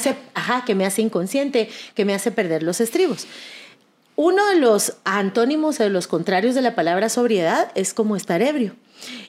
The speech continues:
Es estar en una mente alborotadora, es estar sin control de mí mismo. Y esa es una palabra que te conté, he estado trabajando desde hace unos meses,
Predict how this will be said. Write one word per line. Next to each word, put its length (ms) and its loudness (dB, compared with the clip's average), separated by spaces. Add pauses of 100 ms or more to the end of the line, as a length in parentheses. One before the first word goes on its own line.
(100)
Es 240 -2
estar 460 0
en 140 4
una 200 2
mente 360 0
alborotadora, 1000 0 (220)
es 400 -2
estar 480 -2
sin 220 0
control 340 -2
de 80 2
mí 160 4
mismo. 320 0 (500)
Y 140 2
esa 160 0
es 100 -6
una 220 0
palabra 520 0
que 120 -4
te 160 -2
conté, 560 0 (300)
he 40 0
estado 440 2
trabajando 580 2
desde 720 2
hace 240 0
unos 120 0
meses, 420 -4